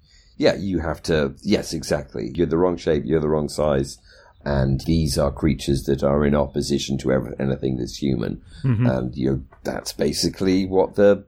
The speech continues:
Speaker 1: Daleks continue to be over their lifetime in the show. They are in opposition to everything that's human.
Speaker 2: Mm-hmm. And just in addition to the city sets, which are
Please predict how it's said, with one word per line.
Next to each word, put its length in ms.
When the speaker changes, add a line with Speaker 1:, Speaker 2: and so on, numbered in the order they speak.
Speaker 1:
Daleks 400
continue 440
to 140
be 480
over 340
their 400
lifetime 500
in 100
the 80
show. 280
They 280
are 180
in 80
opposition 580
to 120
everything 420
that's 160
human. 320
Speaker 2:
Mm-hmm. 220
And 180
just 260
in 120
addition 440
to 280
the 120
city 320
sets, 360
which 200
are 260